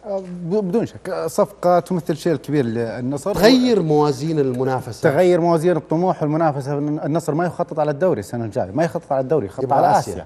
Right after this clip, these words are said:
Speaker 2: يبغى
Speaker 1: أي نعم،
Speaker 2: آسيا.
Speaker 1: يبغى آسيا. الأصفر دا-، ناوي على
Speaker 2: بس
Speaker 1: القارة
Speaker 2: ممكن يمر
Speaker 1: الصفراء.
Speaker 2: في التصفيات الحالية.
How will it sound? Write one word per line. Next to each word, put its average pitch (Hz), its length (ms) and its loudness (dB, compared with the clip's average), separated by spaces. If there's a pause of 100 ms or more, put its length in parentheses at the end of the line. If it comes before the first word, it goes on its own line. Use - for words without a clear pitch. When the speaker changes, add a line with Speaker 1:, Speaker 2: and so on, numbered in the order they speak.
Speaker 2:
يبغى 170 120 0
Speaker 1:
أي 185 60 4
نعم، 190 160 2
Speaker 2:
آسيا. 107 180 -6
Speaker 1:
يبغى 190 300 0
آسيا. 92 260 -8 (520)
الأصفر 165 440 0
دا-، 190 280 6
ناوي 185 260 4
على 165 80 2
Speaker 2:
بس 175 80 -4
Speaker 1:
القارة 196 160 4
Speaker 2:
ممكن 226 160 2
يمر 233 180 4
Speaker 1:
الصفراء. 175 200 4
Speaker 2:
في 160 100 -6
التصفيات 185 520 -2
الحالية. 220 440 -4